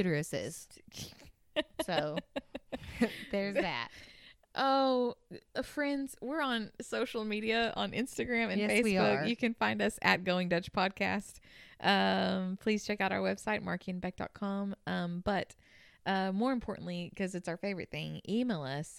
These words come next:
Speaker 2: at markyandbeck at gmail dot com. Um, let us know if you have, um, especially if you're a listener and you happen to be transition-, transitioning. I'd really like to hear about your story, about your experience and your
Speaker 1: I'd like to know,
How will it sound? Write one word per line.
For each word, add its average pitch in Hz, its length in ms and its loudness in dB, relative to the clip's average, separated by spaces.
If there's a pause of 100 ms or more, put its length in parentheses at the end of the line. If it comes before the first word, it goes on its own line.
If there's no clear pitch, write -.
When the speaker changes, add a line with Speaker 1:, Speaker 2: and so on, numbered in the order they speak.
Speaker 2:
at 160 240 -4
markyandbeck 156 880 -4
at 143 140 -6
gmail 143 340 -8
dot 117 160 -6
com. 156 300 -8 (420)
Um, 170 300 0
let 196 200 2
us 277 200 -2
know 233 180 2
if 202 200 -2
you 233 140 0
have, 226 320 0 (120)
um, 180 540 -2 (720)
especially 311 680 0
if 196 220 -6
you're 208 360 -4
a 208 80 -2
listener 220 400 -2
and 190 240 -2
you 208 120 0
happen 214 220 -2
to 208 60 -4
be 202 120 -2
transition-, 190 640 -6 (160)
transitioning. 196 840 -6
I'd 285 220 -2
really 147 220 -2
like 120 160 -4
to 147 80 -12
hear 147 360 -6 (300)
about 190 240 -2
your 180 100 -2
story, 202 440 -2
about - 180 -4
your 143 140 -2
experience 185 760 -6
and 170 160 -6
your 160 120 -4
Speaker 1:
I'd 302 120 4
like 523 440 2
to 415 140 2
know, 240 840 2